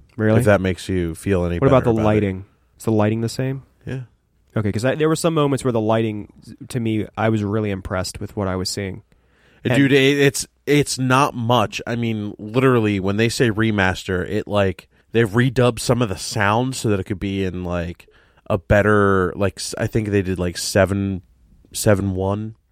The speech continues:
Speaker 2: Surround
Speaker 1: Oh,
Speaker 2: sound
Speaker 1: surround sound seven one instead of five one.
Speaker 2: and stuff like that. But yeah, like, they didn't do a lot to this game. This game is pretty much the one that I played on P S three.
Speaker 1: Okay. Having said that, uh, y-, the game does look great, I think.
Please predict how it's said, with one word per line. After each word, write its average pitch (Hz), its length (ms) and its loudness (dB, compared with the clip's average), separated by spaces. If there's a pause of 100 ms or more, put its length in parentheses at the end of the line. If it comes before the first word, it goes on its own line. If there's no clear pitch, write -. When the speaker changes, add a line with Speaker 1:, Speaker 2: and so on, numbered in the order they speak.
(460)
Speaker 2:
Surround 113 360 2
Speaker 1:
Oh, - 40 2
Speaker 2:
sound 123 200 2
Speaker 1:
surround 113 220 -2
sound 107 200 -6
seven 101 220 -8
one 104 140 -6
instead 104 160 -4
of 104 80 -6
five 107 260 0
one. 127 60 -4
Speaker 2:
and 131 100 -4
stuff 135 220 -2
like 135 160 0
that. 139 280 0
But 131 100 -4
yeah, 135 240 2
like, 104 320 -2
they 131 460 2 (180)
didn't 123 420 -2
do 107 560 0 (100)
a 101 120 -6
lot 90 720 0
to 92 140 -6
this 85 340 -6
game. 73 440 -10 (460)
This 117 220 2
game 123 340 0
is 104 240 -2
pretty 120 400 -2
much 110 320 0
the 110 80 0
one 98 260 0
that 90 100 -2
I 90 100 -2
played 92 320 -4
on 87 160 -6
P 90 160 -4
S 85 160 -6
three. 76 360 -6 (140)
Speaker 1:
Okay. 202 380 0 (320)
Having 156 220 0
said 165 180 2
that, 117 220 2 (260)
uh, 110 320 0 (100)
y-, 117 200 -12
the 123 160 -2
game 131 200 2
does 120 160 0
look 107 120 -6
great, - 360 -10
I 104 100 -4
think. - 400 -10